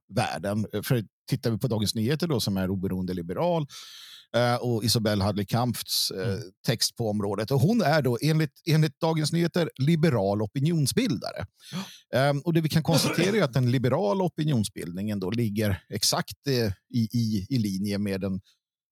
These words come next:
Speaker 1: eh, socialdemokratiska, eh, eller socialistiska, eller vad du vill kalla den för. För att hon utgår ju från exakt samma, ehm, tankemönster och exakt samma idévärld,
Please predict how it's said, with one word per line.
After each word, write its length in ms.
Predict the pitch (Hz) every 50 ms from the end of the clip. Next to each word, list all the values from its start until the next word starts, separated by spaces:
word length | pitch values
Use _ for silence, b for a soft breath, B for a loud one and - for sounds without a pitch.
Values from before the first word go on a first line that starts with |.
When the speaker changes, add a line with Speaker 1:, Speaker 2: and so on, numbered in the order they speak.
| _ 85
Speaker 1:
eh, 140 | 85 82
socialdemokratiska, 1120 | 80 - - 104 - 120 104 98 98 98 95 - 113 104 107 - - 104 - - - 95 - - _ _ _ -
eh, 340 | 98 98 101 98 73 65 64
eller 120 | 87 107
socialistiska, 720 | 101 - 113 - - 101 98 95 - - - 104 - - 90
eller 100 | 101 92
vad 100 | 107 107
du 60 | 110
vill 200 | 151 170 147 117
kalla 280 | - - 80 - -
den 200 | - 82 82 90
för. 260 | 98 - - 104 101 B B B B B B B B B B _
För 80 | 151
att 80 | 139 -
hon 160 | 120 135 139
utgår 320 | 147 131 - - - 131
ju 60 | 120 120
från 180 | - 123 113
exakt 340 | 107 - - 160 160 - -
samma, 480 | - - 90 87 104 101 98 98 95 - - _ - -
ehm, 300 | 95 95 95 95 98 85 - _ _ _ _ _ _ _ _ _ - - 180 160
tankemönster 960 | 135 110 - - - 117 113 120 151 185 196 196 185 - - - 175 170 160
och 100 | 160 147
exakt 340 | 127 - - - 117 - -
samma 220 | - 120 101 95
idévärld, 600 | 92 87 104 104 98 92 104 113 113 117 107 101